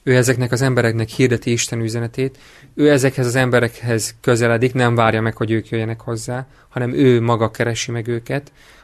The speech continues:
azokat is, akik a legnagyobb ellenségei. Ő úgy döntött, hogy ezeket az embereket, akik betegek, meggyógyítja, és ad mindent, mindent átad és mindent továbbad, amit ő kap az Istentől, és ami neki van.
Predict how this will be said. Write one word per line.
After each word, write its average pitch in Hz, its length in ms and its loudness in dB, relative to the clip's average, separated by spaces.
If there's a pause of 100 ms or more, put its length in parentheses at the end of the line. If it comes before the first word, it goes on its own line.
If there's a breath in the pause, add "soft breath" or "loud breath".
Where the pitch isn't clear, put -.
azokat 120 360 0
is, 117 120 0
akik 110 220 -4
a 117 60 -4
legnagyobb 113 400 -4
ellenségei. 120 720 -6 (600 loud breath)
Ő 143 140 0
úgy 175 240 4
döntött, 135 360 2
hogy 127 120 0
ezeket 120 280 0
az 117 100 -2
embereket, 113 540 0
akik 113 200 -6
betegek, 113 400 -2
meggyógyítja, 113 840 -6 (580 soft breath)
és 135 380 2 (720)
ad 143 240 4
mindent, 131 600 2
mindent 147 460 0
átad 110 360 -2
és 107 120 -6
mindent 110 320 -2
továbbad, 110 560 -8 (360 soft breath)
amit 117 280 -8
ő 123 240 -8 (180)
kap - 280 -12
az 131 160 -14
Istentől, 131 500 -12
és 123 140 -10
ami - 140 -10
neki 135 280 -14
van. 139 340 -16